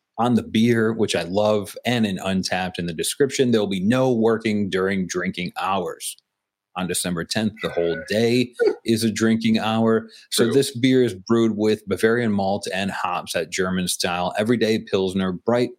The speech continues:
Speaker 1: crisp, refreshing. From Jack's Abbey, we think it's the perfect day, perfect way to end the workday. So clock out and post up and enjoy. Or
Speaker 2: Ooh.
Speaker 1: if you're not working today, just start early.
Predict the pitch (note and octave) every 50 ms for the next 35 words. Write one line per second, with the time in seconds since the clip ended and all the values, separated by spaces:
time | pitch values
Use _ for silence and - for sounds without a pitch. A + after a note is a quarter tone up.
0 | _ _ - - A#2 A2 - - - _ _ _ - F2+ E2+ - - A2 G#2+ G#2+
1 | - - G#2 G2+ G2+ G2+ - _ _ _ _ _ _ _ _ _ _ _ - -
2 | G#2+ G2 F#2+ A2+ A#2 A2+ A2+ A2+ - A2+ G#2+ G#2+ G#2 A2+ G2+ G2 G2 F#2 - G2+
3 | F#2+ F2+ - - - D#2 - - - - D3 C#3+ - C3+ A#2 - - - - -
4 | G2 E2+ - G2 G2 G2 G2 G2 G2 - - - - C#3 C3+ C3+ G#2 G2 G#2 B2
5 | C#3 C#3 B2 G#2+ F#2 G2+ G2+ G2 F#2 E2+ E2+ C3 E3 D#3 - - F2+ D2 - G2
6 | G2+ G#2 G#2 - - G2+ G2+ - - C3+ C3 B2+ - G#2 G#2 G#2+ G#2+ - - F2
7 | E2 E2 E2 - _ _ - - G#2 G2+ - - G2+ F#2 - G2 F#2 E2 E2+ -
8 | D2+ A#1 A#1 - - - _ _ _ _ _ _ _ _ - - F2+ F2+ - -
9 | - - - - - - _ _ _ _ - - - - - F2+ F2 F#2 G#2+ B2
10 | A2+ A2+ F#2 E2+ D#2+ - E2 - - E2+ E2 D#2+ E2 G2 G#2+ G2+ D#2 - - -
11 | - - _ - - - - A#2 B2 C3 C#3 D3 A#2 C2+ C#2 E2+ -